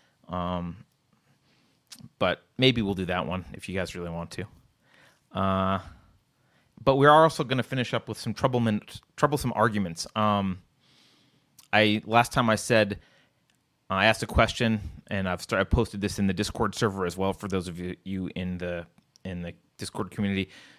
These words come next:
You know, "Hey, what are some arguments you have trouble refuting? What are some arguments you'd like to make, but you're having trouble articulating?" Got some responses. Please keep 'em coming in. Um, but I got some responses, so maybe we'll go over one of those tonight.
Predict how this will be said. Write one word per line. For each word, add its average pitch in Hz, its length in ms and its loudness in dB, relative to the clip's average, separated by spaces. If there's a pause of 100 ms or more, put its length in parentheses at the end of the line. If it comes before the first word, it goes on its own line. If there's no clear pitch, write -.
(160)
You 90 80 -10
know, 87 200 -6
"Hey, 113 120 4
what 98 200 2
are 104 40 2
some 104 220 -2
arguments 92 460 -2
you 92 80 -2
have 82 180 -4
trouble 90 280 -6
refuting? 107 520 0
What 95 100 0
are 92 40 -2
some 104 180 -6
arguments 90 400 -6
you'd 80 120 -12
like 87 300 -10 (420)
to - 80 -8
make, 95 320 0
but 82 100 -8
you're 87 100 -6
having 90 260 -4
trouble 87 280 -8
articulating?" 120 640 0 (340)
Got - 180 6
some 160 160 4
responses. 135 520 4
Please 139 240 -4
keep - 240 -4
'em 120 80 -2
coming 110 300 0
in. 113 340 0
Um, 101 560 0 (420)
but 110 420 2 (120)
I 98 140 -4
got 101 200 0
some 127 200 2
responses, 113 440 0
so 104 100 0
maybe 104 260 4
we'll 98 140 2
go 92 200 0
over 90 160 -2
one 87 160 -6
of 85 60 -8
those 85 180 -6
tonight. 85 320 -12